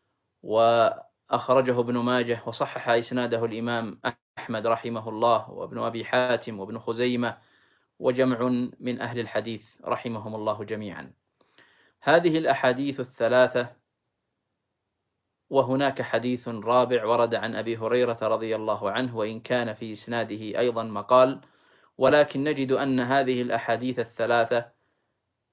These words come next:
آه، مدارها وعلى حديث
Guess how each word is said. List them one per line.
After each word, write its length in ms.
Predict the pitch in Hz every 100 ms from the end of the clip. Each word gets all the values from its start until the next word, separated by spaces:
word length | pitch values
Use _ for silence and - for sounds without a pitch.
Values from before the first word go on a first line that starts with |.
| _ -
آه، 280 | 127 117
مدارها 840 | 113 123 135 131 127 120 123 123 120
وعلى 1700 | 113 104 104 98 98 101 92 92 - - _ _ - - 113 127 123
حديث 480 | - 113 123 120